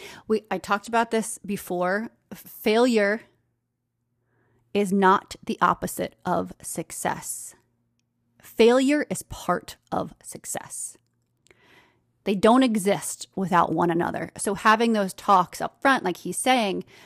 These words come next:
like, "Hey, things are, at some point, things are going to fail."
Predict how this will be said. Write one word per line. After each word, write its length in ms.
like, 160
"Hey, 540
things 240
are, 140
at 140
some 180
point, 280
things 200
are 60
going 240
to 60
fail." 540